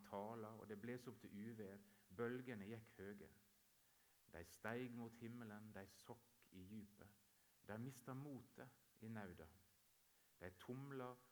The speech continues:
og rava som drukne. Det de kunne,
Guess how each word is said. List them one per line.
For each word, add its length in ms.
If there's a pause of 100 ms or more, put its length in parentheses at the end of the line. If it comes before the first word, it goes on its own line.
(120)
og 160
rava 520 (100)
som 220
drukne. 440 (560)
Det 220
de 120 (220)
kunne, 460